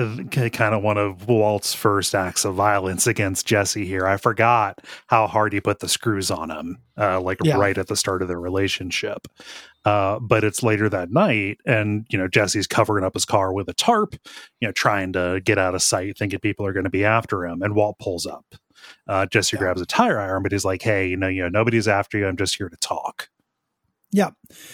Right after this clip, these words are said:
Speaker 2: Uh, he was curious, you know, Jesse's still in his, in their system with this house. Uh, it's like, you know, "I didn't, I didn't expect much of you, but I didn't expect you to cook meth."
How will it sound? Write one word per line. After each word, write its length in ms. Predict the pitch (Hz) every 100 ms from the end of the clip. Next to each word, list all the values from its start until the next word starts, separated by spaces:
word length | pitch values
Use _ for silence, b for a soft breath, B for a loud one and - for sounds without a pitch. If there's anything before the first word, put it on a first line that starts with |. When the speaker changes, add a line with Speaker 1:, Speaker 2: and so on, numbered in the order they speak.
| B B -
Speaker 2:
Uh, 480 | 156 143 135 135 139 - _ _ _
he 80 | -
was 100 | 156
curious, 440 | - 277 214 147 -
you 80 | 156
know, 260 | 143 156
Jesse's 380 | 151 156 143 147
still 240 | - 160
in 80 | 147
his, 200 | 135 139
in 160 | 151 135
their 140 | 127
system 540 | 110 214 208 117 120 135 _ _ _ -
with 140 | 127
this 140 | 120 -
house. 480 | 226 156 147 - -
Uh, 280 | 139 131 135 B B B B B
it's 200 | B -
like, 180 | 139 160
you 80 | 147
know, 60 |
"I 40 | 147
didn't, 220 | 190 160
I 40 |
didn't 160 | 156 170
expect 340 | - - 277
much 160 | 208 151
of 120 | 143
you, 120 | 135
but 100 | 135
I 40 | 139
didn't 120 | 151
expect 280 | 147 156 135
you 80 | 131
to 60 |
cook 200 | 131 123
meth." 540 | 131 196 - - -